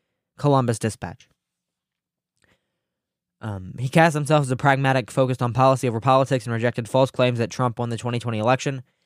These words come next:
After the primary, he launched a super pac focused on how Republicans can move forward and execute their ideas.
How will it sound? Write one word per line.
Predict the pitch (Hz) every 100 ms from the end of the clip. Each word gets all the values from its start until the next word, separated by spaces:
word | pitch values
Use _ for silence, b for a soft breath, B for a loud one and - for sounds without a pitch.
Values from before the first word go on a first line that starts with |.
| _ -
After | 123 135
the | 127
primary, | 131 131 131
he | 123
launched | 123 120
a | 110
super | 135 123
pac | 135 123
focused | - 120 113
on | 110
how | 117
Republicans | 110 131 120 127 117
can | 113
move | 110
forward | 104 131 120
and | 104
execute | 104 - 110 101
their | 92
ideas. | 92 90 - -